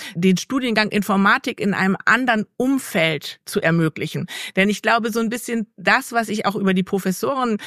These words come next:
mitbekommen habe, ist, ist dieses Umfeld, dieser geschützte Raum, wo viele Frauen sich dann doch überlegen, „Ich probiere mal Informatik aus.“ Denn, äh,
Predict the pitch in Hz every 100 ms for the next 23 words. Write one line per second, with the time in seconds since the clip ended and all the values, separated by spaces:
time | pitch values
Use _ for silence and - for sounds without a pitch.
0 | - 247 262 226 202 208 214 208 202 202
1 | 208 - 196 214 196 - 247 330 349 220
2 | 220 196 - - 196 196 185 - 320 -
3 | 208 180 180 226 349 539 _ _ _ -
4 | 214 _ 190 226 208 294 311 - 247 247
5 | 233 - 220 202 - 233 226 226 233 233
6 | - - - _ _ - 240 - 240 262
7 | 247 233 220 214 202 170 170 160 - 82
8 | - - - _ - - 190 202 220 208
9 | - - -